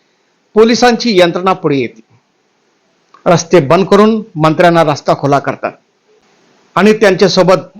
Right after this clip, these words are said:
कमीत कमी वीस ते पंचवीस पोलीस सुरक्षासाठी असतात.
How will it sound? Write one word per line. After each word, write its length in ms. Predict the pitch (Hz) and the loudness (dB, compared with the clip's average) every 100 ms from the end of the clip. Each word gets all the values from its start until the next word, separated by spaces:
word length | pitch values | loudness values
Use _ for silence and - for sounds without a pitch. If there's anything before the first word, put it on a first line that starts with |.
| - | -12
कमीत 220 | - 185 208 - | -4 -2 -2 -2
कमी 200 | 175 170 - - 170 _ - 160 - | -2 -2 -6 -18 -20 _ -20 -20 -16
वीस 320 | 175 202 - - | -2 0 0 0
ते 80 | |
पंचवीस 640 | 185 - 180 170 220 214 - | 0 0 -2 0 0 0 -4
पोलीस 580 | - 185 208 175 - - | 0 2 2 -2 -6 -2
सुरक्षासाठी 640 | 190 185 190 175 156 180 | 0 0 -2 -2 -2 -2
असतात. 280 | 131 - | -2 -6